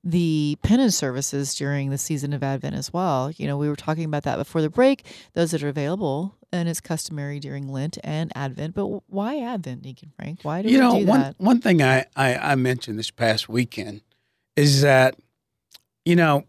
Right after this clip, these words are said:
Speaker 2: as Christians and as Catholics, we know, we know what the reason for the season is.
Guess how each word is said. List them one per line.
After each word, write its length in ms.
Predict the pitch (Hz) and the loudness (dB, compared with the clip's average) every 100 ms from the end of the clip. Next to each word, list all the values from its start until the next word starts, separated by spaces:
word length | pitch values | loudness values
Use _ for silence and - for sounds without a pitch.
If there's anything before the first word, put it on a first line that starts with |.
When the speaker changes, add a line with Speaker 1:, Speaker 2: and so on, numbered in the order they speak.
| _ _ _ _ _ | _ _ _ _ _
Speaker 2:
as 160 | 185 - | 2 2
Christians 800 | - 220 214 - 131 123 - - _ _ | 4 4 4 4 4 4 0 -4 _ _
and 120 | 143 | 2
as 120 | 139 - | 4 2
Catholics, 720 | 156 143 - 95 - - - _ _ _ _ _ _ _ _ _ _ _ _ _ | 2 2 2 -6 -6 -10 -12 _ _ _ _ _ _ _ _ _ _ _ _ _
we 220 | 127 165 | 2 6
know, 460 | 185 127 127 98 - _ _ _ _ _ _ _ _ _ _ _ | 8 6 6 4 -2 _ _ _ _ _ _ _ _ _ _ _
we 200 | 123 143 | 2 6
know 420 | 120 107 95 104 _ _ _ | 6 6 2 -2 _ _ _
what 220 | 123 127 | 0 2
the 100 | 123 | 4
reason 360 | 117 113 117 104 | 6 6 4 2
for 140 | 110 | 4
the 120 | 104 | 2
season 380 | 101 107 95 90 | 4 4 4 2
is. 320 | 85 - - | -2 -8 -18